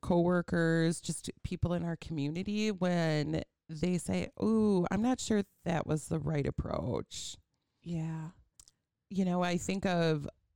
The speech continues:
Speaker 1: one of the things that I think of is many of, uh,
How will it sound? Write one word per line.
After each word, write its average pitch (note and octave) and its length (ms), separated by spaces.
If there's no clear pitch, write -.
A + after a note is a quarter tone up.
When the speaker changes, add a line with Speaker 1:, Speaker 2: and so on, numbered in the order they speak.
Speaker 1:
one F#3+ 200
of F3+ 80
the E3+ 80
things D#3+ 300
that D#3+ 140
I - 80
think G3 220
of D#3 180
is D3+ 540
many F3+ 360
of, D#3 160
uh, - 60